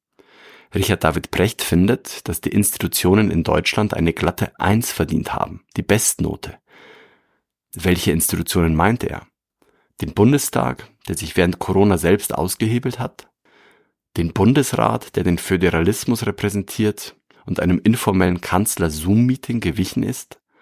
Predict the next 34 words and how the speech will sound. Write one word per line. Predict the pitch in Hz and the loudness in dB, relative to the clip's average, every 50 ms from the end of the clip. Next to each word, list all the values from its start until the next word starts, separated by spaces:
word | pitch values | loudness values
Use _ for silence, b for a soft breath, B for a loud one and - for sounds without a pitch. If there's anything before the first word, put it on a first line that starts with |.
| b b b b b b b b b b _ - | b b b b b b b b b b _ -4
Die | 95 | -2
Regierung, | 85 87 87 76 - 104 127 139 135 131 131 143 139 135 - _ _ _ _ - | 0 0 -2 0 2 4 4 4 4 2 0 -2 -6 -8 -12 _ _ _ _ -10
die | - | -10
Panikpapiere | - - - 90 98 117 120 - - - 113 - - 117 110 104 - | -6 -2 0 2 2 2 2 0 -2 -4 -4 0 0 0 2 2 2
ausarbeiten | - 101 - - 98 87 92 95 92 - 98 92 87 | 2 2 0 0 0 2 2 0 0 0 -2 0 0
ließ, | 104 107 101 - - - | 0 0 0 -2 -6 -4
wie | 92 92 | -2 0
man | 90 87 85 | 0 0 0
die | - 78 | -2 -2
Bürger | - 98 98 98 - 90 | 0 2 2 4 4 2
noch | 85 87 82 | 0 0 -2
stärker | - - - 85 85 - - 95 | -4 -4 -4 -4 -2 -2 -4 -6
verschreckt? | - 80 78 - - - 175 - - - _ - - _ _ _ _ _ _ _ _ _ | -6 -6 -8 -8 -6 -6 -8 -8 -10 -14 _ -20 -20 _ _ _ _ _ _ _ _ _
Meint | - - 82 90 87 - | -8 -4 -4 -2 -2 -4
er | 87 | -4
vielleicht | - - 90 85 80 82 - - - - - | -2 -2 0 0 0 -2 -4 -8 -12 -10 -4
Kanzler | - 98 101 113 - - 98 71 | -2 0 0 0 0 -2 -2 -4
und | 80 76 - | -4 -6 -4
Bundespräsident, | - 107 113 135 135 - - - 120 113 110 104 - 95 101 107 110 - - - - | 0 2 2 2 2 0 -2 -2 0 0 0 -2 -2 0 0 0 0 -2 -6 -8 -6
die | 98 | -4
selbst | 85 110 113 104 - - 95 | 0 2 2 2 0 -2 -4
auf | - | -4
einen | - 82 85 82 - | -2 -2 -2 -4 -4
Terrorakt | - - 113 120 131 107 - - - - - - - - - - | -2 0 2 2 4 2 2 2 -2 -4 -6 -10 -14 -14 -12 -10
wie | - 85 | -8 -8
die | 90 80 | -6 -4
Sabotage | 78 87 - - 82 - - 87 90 101 104 101 | -2 -2 -2 -2 -4 -4 -2 0 0 2 0 0
der | 87 85 82 | 0 0 2
Nord | 80 87 98 110 - | 4 4 2 2 0
Stream | - - 104 90 | -2 -2 -2 -2
Pipeline | 78 - 82 85 - - 87 82 80 85 | 0 0 0 0 0 0 -2 -2 -2 -4
keinen | - - - - - 101 95 87 80 78 | -6 -8 -8 -6 -2 0 0 2 2 0
Mucks | 80 92 - - - - | 0 -2 -2 -4 -4 -4
herausbekommen? | 107 98 107 110 113 - - - - - - 120 127 139 143 - | -2 0 0 0 -2 -4 -6 -6 -6 -4 -4 -4 -4 -6 -8 -12